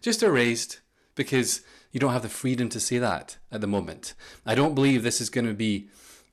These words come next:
uh, a long-term thing. I think this is a blip in the journey of humanity,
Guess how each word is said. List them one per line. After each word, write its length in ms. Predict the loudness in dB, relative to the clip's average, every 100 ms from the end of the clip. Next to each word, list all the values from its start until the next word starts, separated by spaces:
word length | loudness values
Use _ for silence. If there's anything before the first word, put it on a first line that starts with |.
| -6
uh, 200 | -4 -2
a 80 | 0
long-term 560 | 4 4 2 2 2 2
thing. 260 | 0 0
I 40 | 0
think 180 | -2
this 160 | -2 -4
is 80 | -4
a 60 |
blip 400 | -4 -2 -2 -2 -18 _ -20 _ -8
in 220 | -4 -2
the 300 | 0 -2 -4 -14 -20 -10
journey 240 | -4 -2 -2
of 100 | -2
humanity, 680 | 0 0 0 -2 -6 -6